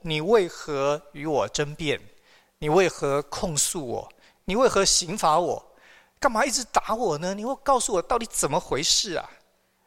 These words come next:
在提出这些要求的时候，约伯可以说是使尽洪荒之力，对吧？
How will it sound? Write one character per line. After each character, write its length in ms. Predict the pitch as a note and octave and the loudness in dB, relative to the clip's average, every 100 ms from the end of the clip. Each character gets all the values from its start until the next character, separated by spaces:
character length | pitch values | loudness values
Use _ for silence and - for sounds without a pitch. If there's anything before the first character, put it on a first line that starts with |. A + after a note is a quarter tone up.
| _ _ _ _ _ _ _ _ - | _ _ _ _ _ _ _ _ -2
在 120 | B3 | 0
提 200 | - A#3 | 0 -2
出 180 | - C4 | -2 0
这 160 | A#3 | 0
些 200 | A#3+ B3 | 0 0
要 260 | A#3+ B3 C4+ | 4 4 4
求 380 | - - D#3 F3+ | 0 2 0 0
的 100 | F#3 | -2
时 180 | - D#3+ | -2 0
候， 300 | F#3 C#3+ - _ _ _ - | -2 -2 -10 _ _ _ -6
约 160 | C4+ | -6
伯 300 | - F#3 G3 - - | -2 -2 -2 -6 -12
可 380 | - - D3 A3+ | -6 0 2 2
以 160 | B3+ C#3 | 2 -4
说 260 | - F#3+ | -2 0
是 440 | F#3+ G#3 E3 C#3+ - _ _ _ | 0 -2 -4 -8 -14 _ _ _
使 340 | - - - C3+ | -2 -2 -2 -6
尽 240 | - E3+ | -10 -10
洪 280 | - C3 C3+ | -6 -6 -6
荒 280 | - D#3 D#3+ | -4 -4 -2
之 200 | - D3 | -8 -8
力， 300 | D3+ C#3 G#2+ | -10 -12 -12
对 120 | - A#2+ | -10 -10
吧？ 240 | A2 | -10